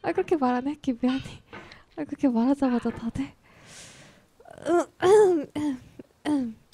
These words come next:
예, 예. 어? 도망가? 누가? 누가? 누가 도망가? 누가? <coughs> 어?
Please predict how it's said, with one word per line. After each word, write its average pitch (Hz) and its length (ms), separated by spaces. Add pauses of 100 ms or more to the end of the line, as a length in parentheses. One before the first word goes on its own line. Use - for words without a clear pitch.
(760)
예, 247 280
예. 226 260 (3000)
어? 294 120 (800)
도망가? 381 440 (100)
누가? 311 460 (380)
누가? 339 600 (400)
누가 392 240
도망가? 403 520
누가? 269 640 (1500)
<coughs> - 260
어? 359 440